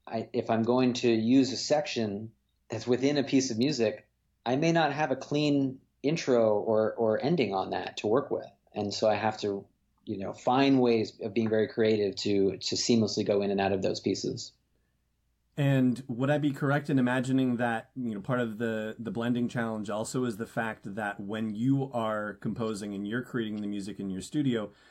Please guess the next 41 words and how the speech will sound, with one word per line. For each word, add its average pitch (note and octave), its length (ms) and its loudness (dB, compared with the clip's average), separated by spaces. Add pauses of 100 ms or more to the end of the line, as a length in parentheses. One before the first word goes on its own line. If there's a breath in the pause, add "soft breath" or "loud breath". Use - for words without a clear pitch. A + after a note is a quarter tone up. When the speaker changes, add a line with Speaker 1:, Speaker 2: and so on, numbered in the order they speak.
(140 soft breath)
Speaker 2:
you B2+ 140 -2
don't C3 160 0
necessarily A#2 400 -2
have G#2+ 220 -6
the F#2+ 40 -12
benefit B2 640 -4 (200)
of G#2+ 340 -2
having G#2+ 600 -4 (420 soft breath)
multiple B2 500 0
instruments A#2 600 -4 (320)
playing B2 440 -2
at G2+ 120 -6
the A2+ 60 -10
same A#2 340 -2
time A#2+ 500 -2
and G#2+ 160 -6
being G#2 260 -10
able G#2 180 -8
to G#2 400 -6
be G2 320 -6
caught A#2 360 -4 (240 soft breath)
on G#2+ 260 -6
different G#2+ 280 -6
microphones G#2+ 640 -6
around G#2+ 420 -6
the G2+ 80 -10
whole G2+ 180 -8
space. A2+ 520 -6
And G2+ 160 -6
so G2+ 360 -6 (300 soft breath)
that G#2+ 240 -4
creates A2 400 -8
sort A2 160 -4
of G2 80 -8
a G2 60 -6
sonic A2+ 420 -6
challenge C3+ 440 -2
for B2+ 120 -6
you B2 160 0
as A2+ 100 -4
well? B2 320 -4